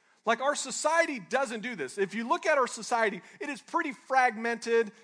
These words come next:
disjointed, isolated. You don't even have to go outside of your home anymore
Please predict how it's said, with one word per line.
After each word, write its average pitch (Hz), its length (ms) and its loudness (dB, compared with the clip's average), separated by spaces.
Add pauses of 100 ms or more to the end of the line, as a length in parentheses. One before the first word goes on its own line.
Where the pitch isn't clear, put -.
(120)
disjointed, 226 680 -2 (100)
isolated. 185 640 -2 (220)
You 262 180 -6
don't 349 260 -4
even 262 220 -10
have 247 300 -6
to 202 240 -8 (380)
go 277 200 0
outside 233 500 -2
of 190 140 -6
your 160 120 -6
home 202 340 -6
anymore 254 520 -6